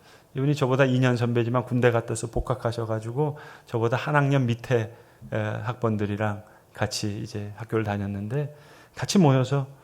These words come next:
이제 추모 예배를 드렸습니다. 여러분, 이 복음성가 아시겠지만 이 복음성가의 제목이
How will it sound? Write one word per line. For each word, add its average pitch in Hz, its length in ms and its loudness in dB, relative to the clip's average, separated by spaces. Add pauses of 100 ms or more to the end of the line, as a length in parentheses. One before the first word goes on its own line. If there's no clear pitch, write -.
(160)
이제 127 140 -4
추모 170 260 2
예배를 120 300 0
드렸습니다. 110 840 -8 (920)
여러분, 170 200 4
이 190 380 4
복음성가 151 720 6
아시겠지만 110 1040 0 (840)
이 196 80 0
복음성가의 160 680 6
제목이 113 760 0